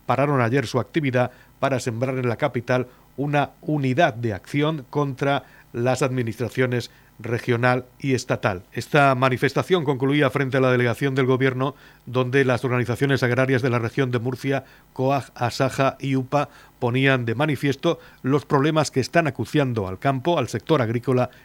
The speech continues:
en estos momentos. Para el presidente regional de coag, José Miguel Marín, está en juego el modelo productivo de la región y el modelo productivo agrario tal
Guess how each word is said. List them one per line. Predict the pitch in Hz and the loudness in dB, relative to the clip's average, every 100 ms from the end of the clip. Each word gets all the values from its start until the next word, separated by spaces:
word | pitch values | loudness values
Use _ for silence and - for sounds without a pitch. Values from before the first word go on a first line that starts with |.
| - | -8
en | 123 | -2
estos | 123 - 127 | 0 0 2
momentos. | 127 107 90 - - - | 2 2 -4 -12 -14 -6
Para | 117 127 | -2 0
el | 131 | 0
presidente | 143 135 156 160 | -2 -2 -4 -2
regional | 160 151 156 151 143 | -4 -2 -2 0 0
de | 139 | -2
coag, | 156 170 143 | 0 0 0
José | 131 135 | -4 -2
Miguel | 131 143 147 | -2 0 2
Marín, | 131 143 165 - - - | 2 2 -2 -8 -12 -8
está | 120 170 | -4 0
en | 151 | 0
juego | - 160 156 170 - | 0 0 0 -2 -2
el | 147 | 0
modelo | 147 143 147 165 143 | 2 2 2 2 0
productivo | 139 117 - 185 147 | -2 -2 -6 -4 -2
de | 120 | 0
la | 147 | -2
región | 165 127 135 135 123 - - - | -2 -2 0 0 -2 -12 -20 -6
y | 117 | -2
el | 113 | 0
modelo | 123 160 165 | 0 0 0
productivo | 151 120 117 - 160 156 - | 0 -2 -2 -6 -2 -2 -2
agrario | 131 127 165 180 180 | -2 2 2 2 0
tal | - - 185 190 | -2 2 2 2